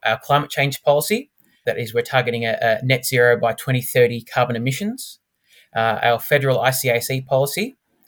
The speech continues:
and our job guarantee program. So I would say that they're the three key policies that we're sort of, uh, campaigning hard on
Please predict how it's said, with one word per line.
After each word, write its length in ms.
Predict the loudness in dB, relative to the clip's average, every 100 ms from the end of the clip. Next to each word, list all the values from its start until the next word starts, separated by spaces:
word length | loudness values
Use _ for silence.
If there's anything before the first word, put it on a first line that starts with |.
| _ _ -6
and 180 | -2 2
our 380 | 2 2 -4 0
job 200 | 0 2
guarantee 360 | 0 -2 -6
program. 580 | -6 -6 -6 -8 -16 -20 -20 _ _ _ _ _ _ _
So 260 | 0 2 2 -6 _ _ _ _ _ 2
I 40 |
would 120 | 4 4
say 160 | 2
that 100 | 2
they're 160 | 4 2
the 100 | 2
three 300 | 0 0 0
key 180 | 0 0
policies 520 | 2 2 2 -4 -6
that 120 | -2
we're 120 | -2
sort 200 | 0 0
of, 160 | 0 -2
uh, 340 | -4 -2 0 0
campaigning 440 | -2 0 2 2 2
hard 200 | 2 4
on 220 | 2